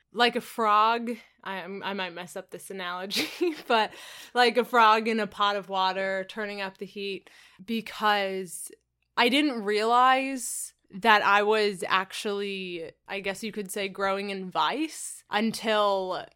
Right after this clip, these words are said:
much later. I was just doing an examination of conscience, and I was like, "Oh, wow, I'm, I'm struggling a lot currently with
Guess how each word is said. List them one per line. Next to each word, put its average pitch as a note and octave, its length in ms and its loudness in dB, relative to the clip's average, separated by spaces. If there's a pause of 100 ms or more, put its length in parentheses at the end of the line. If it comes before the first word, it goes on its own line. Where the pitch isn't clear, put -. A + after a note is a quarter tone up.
much A3+ 420 2
later. G3 480 0
I F3+ 140 4
was F#3+ 280 -6 (180)
just - 220 -10
doing F#3+ 340 -4
an F#3 100 -10
examination F#3 640 -10
of F3+ 80 -14
conscience, F#3+ 640 -4
and G3 100 -8
I G3 40 -4
was F#3+ 120 -8
like, F#3+ 200 -6
"Oh, A3 120 2
wow, G3+ 380 6
I'm, F#3 240 -2
I'm A3 160 2
struggling A3 480 2
a G3+ 40 -2
lot G3 280 6
currently G3 640 -4
with F3+ 200 -8